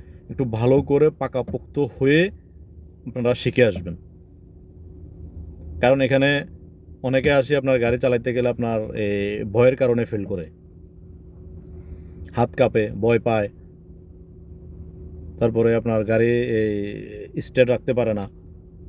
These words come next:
তো সেই জন্যই বলছি আপনারা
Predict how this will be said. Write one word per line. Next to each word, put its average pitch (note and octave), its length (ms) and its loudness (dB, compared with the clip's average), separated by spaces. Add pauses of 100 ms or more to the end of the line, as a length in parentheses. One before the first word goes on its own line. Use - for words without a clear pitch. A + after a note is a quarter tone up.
(1900)
তো - 60 -16
সেই C3 140 0
জন্যই C3+ 200 2
বলছি C3+ 320 2
আপনারা A#2+ 460 0